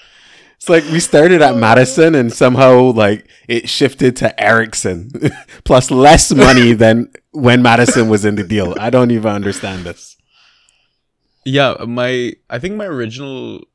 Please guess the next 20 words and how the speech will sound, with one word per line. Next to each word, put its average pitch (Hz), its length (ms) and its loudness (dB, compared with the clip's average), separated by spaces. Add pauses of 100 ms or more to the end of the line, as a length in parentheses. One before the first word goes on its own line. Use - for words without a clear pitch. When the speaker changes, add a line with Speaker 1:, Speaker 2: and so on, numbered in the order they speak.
(120)
Speaker 2:
well, 107 420 -8
our 123 160 -6
original 135 600 -10
verbal 127 560 -8
agreement, 104 840 -14 (200)
um, 90 300 -14
offer 95 420 -14
was, 92 440 -14
uh, 85 420 -12
I 104 40 -18
think 101 180 -12
Madison 104 500 -12
plus - 460 -18
twenty-five 101 680 -14
fab 87 600 -14 (580)
for 101 300 -12
Romero 101 600 -8
and 95 260 -12
Dalot. 82 380 -8
Speaker 1:
Yeah. 95 200 -8